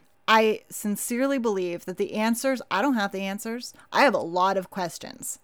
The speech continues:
<laughs> I have so many questions. And the more I do this work, the more questions I have. I don't have the answers. I have my own answers for my own journey when I sit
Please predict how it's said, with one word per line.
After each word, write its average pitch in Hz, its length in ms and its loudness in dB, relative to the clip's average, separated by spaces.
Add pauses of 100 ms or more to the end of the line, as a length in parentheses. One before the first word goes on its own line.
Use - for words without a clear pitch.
<laughs> - 140 -12
I 220 60 2
have 226 200 6
so 240 480 2
many 233 260 4
questions. 214 560 -2
And 240 220 4
the 262 60 8
more 269 320 8
I 311 140 2
do 226 240 -2
this 240 240 -2
work, 240 260 -2
the 233 80 2
more 214 240 4
questions 196 580 -4
I 156 180 -2
have. 170 500 -4 (260)
I 185 160 -4
don't 220 380 4
have 165 260 -8
the 113 140 -10
answers. - 580 -12 (720)
I 254 160 8
have 233 340 2
my 196 280 0
own 220 280 0
answers 190 600 -6
for 185 140 -6
my 185 300 -4
own 190 320 -2
journey 170 380 -6
when 190 160 -4
I 202 400 -2
sit - 560 -4